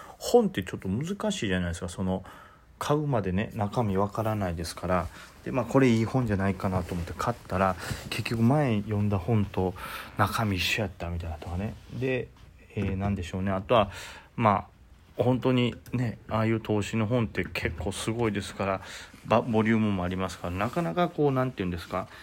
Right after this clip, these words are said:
いわゆる他の本みたいに、こうね、立ち読みでさっと中身を確認してもわかんないですから。で、そうなった時に僕がやっぱりこっちの方がいいんじゃないかなと思ったのがTwitterなんですよね。僕はTwitterで基本的に勉強を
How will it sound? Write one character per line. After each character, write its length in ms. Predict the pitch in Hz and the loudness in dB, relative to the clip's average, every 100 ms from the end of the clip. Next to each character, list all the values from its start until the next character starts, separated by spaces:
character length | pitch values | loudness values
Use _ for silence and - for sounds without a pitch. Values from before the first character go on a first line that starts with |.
| - - - - | -18 -18 -12 -4
い 80 | |
わ 100 | 107 | 0
ゆ 60 | 104 | 2
る 100 | 104 | 0
他 300 | - - 117 | -4 0 2
の 100 | 117 | 2
本 260 | 113 135 104 | 0 0 0
み 120 | 90 | -2
た 200 | 90 85 | -4 -4
い 60 | |
に、 300 | 95 123 101 101 - - - - | -2 -2 -4 -8 -18 -20 -10 -10
こ 280 | - 101 98 | -8 -12 -12
う 60 | 110 | -10
ね、 60 | |
立 160 | 104 - | -8 -10
ち 0 | - | -8
読 140 | - 107 | -4 -2
み 80 | 110 | -2
で 100 | 113 | -4
さ 160 | - | -4
っ 40 | 127 | -8
と 80 | 95 | -8
中 260 | 92 90 | -8 -4
身 80 | 110 | -4
を 80 | 92 | -4
確 300 | 87 92 107 | -6 -8 -6
認 100 | 107 | -6
し 60 | 98 | -6
て 80 | |
も 120 | 92 90 | -10 -10
わ 60 | |
か 140 | 90 107 | 0 0
ん 80 | 107 | 0
な 100 | 82 | -4
い 60 | |
で 80 | - | -8
す 100 | - | -14
か 100 | - | -16
ら。 100 | - - - - - - - | -12 -12 -12 -18 -18 -20 -8
で、 80 | 143 | -4
そ 120 | 143 | 0
う 40 | 117 | 0
な 60 | |
っ 20 | |
た 60 | 104 | 0
時 220 | 135 131 | -4 0
に 80 | 139 | 2
僕 280 | 120 113 123 | 2 0 4
が 80 | 123 | 4
や 60 | |
っ 40 | 110 | 6
ぱ 140 | 113 | 4
り 140 | 107 95 - - - | 2 0 -8 -12 -12
こ 100 | - | -12
っ 40 | 113 | -8
ち 100 | 120 | -4
の 80 | 117 | -2
方 40 | |
が 100 | 95 | 0
い 40 | |
い 20 | 123 | 0
ん 60 | |
じ 80 | 120 | 0
ゃ 20 | |
な 80 | 101 | -2
い 60 | 101 | -2
か 80 | 131 | -2
な 140 | 165 | -2
と 100 | - | -2
思 100 | 110 | -4
っ 20 | |
た 100 | 95 | -4
の 80 | 95 | -2
が 100 | 90 | -2
Twitter 720 | - - 185 - - 185 180 - | -2 0 -2 -2 0 2 2 0
な 100 | 95 | -4
ん 80 | 85 | -6
で 60 | |
す 40 | - | -6
よ 60 | |
ね。 80 | 107 | -4
僕 200 | 113 143 | -2 -2
は 60 | - | -2
Twitter 540 | - 196 - - 185 | 2 0 0 0 2
で 100 | 175 | 0
基 100 | 160 | -2
本 180 | 151 147 | -4 -4
的 80 | 143 | -2
に 100 | 135 | -2
勉 300 | 123 127 120 | -2 -4 -2
強 200 | - 117 | 0 2
を 220 | 113 | 2